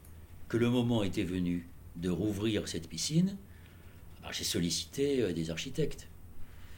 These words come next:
et qui m'ont tous fait des, des, des mêmes propositions qui ne m'agréaient pas, c'est-à-dire, euh, de refaire une piscine plus moderne. Or, cet objet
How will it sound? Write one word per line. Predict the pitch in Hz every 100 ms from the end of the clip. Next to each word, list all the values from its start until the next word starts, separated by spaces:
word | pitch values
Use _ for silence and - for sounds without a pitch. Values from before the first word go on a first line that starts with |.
| - - - -
et | 90 90 87
qui | - 113
m'ont | 104
tous | 95 117 117
fait | - 120 123
des, | 104 87
des, | 87 85 87
des | 80 82 101
mêmes | 107 139
propositions | 123 117 110 95 90 - 135 180 - - - - - - -
qui | -
ne | 104 98
m'agréaient | 98 104 120 120
pas, | 117 92 95
c'est-à-dire, | - - 80 82 104 92
euh, | 85 82 82 - -
de | 87
refaire | 82 87 101 90
une | 87
piscine | 82 87 - 90 87 87
plus | 82 85
moderne. | 85 82 85 85 87 87 85 76 76 76 - - - - - - - - -
Or, | -
cet | - - 82 -
objet | 90 95 110 160 -